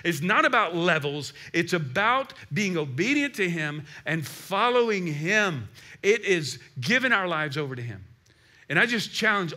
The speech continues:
all of us to do that today. Male and female, boys and girls.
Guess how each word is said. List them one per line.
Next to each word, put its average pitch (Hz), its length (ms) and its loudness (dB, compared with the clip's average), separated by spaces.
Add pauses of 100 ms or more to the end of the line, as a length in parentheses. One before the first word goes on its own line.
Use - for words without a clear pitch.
(100)
all 220 320 2
of 208 120 -2
us 165 200 -4
to 139 100 -10
do 127 140 -8
that 117 160 -14
today. 98 260 -16 (680)
Male 226 440 2
and 180 200 -6
female, 214 380 -4
boys 190 360 -4
and 165 220 -6
girls. 127 480 -12